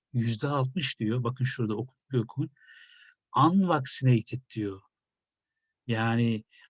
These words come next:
aşı olmamışlar, aşı olmamışların, hastaneye gelenlerin yüzde altmışı aşı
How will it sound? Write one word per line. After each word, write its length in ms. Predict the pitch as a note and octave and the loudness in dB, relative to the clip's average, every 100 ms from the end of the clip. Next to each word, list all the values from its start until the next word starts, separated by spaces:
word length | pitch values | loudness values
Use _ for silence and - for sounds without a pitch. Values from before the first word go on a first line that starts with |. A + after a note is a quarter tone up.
| - | -4
aşı 280 | B2+ - C3+ | -2 0 4
olmamışlar, 1120 | C3 F#3+ D#3+ C#3 B2+ - C3+ A#2+ A2+ A2+ B2 _ C3 _ | 6 6 6 4 4 2 2 2 2 -2 -4 _ -18 _
aşı 280 | - C3 D3 | -6 -2 2
olmamışların, 840 | D3+ F#3 D#3 C3 - A#2 A2+ A2+ _ _ - - | 4 2 0 -2 0 2 2 -4 _ _ -20 -14
hastaneye 520 | - C3 - B2 B2+ | -6 -4 2 4 6
gelenlerin 580 | B2 B2 A#2+ A#2+ B2+ E3+ | 6 2 2 0 -2 -2
yüzde 320 | C3 B2 A2+ F#3+ | 2 2 2 0
altmışı 400 | C#4+ - C3 C#3 B2 | 0 -2 -4 -4 -2
aşı 280 | B2 - | -2 -2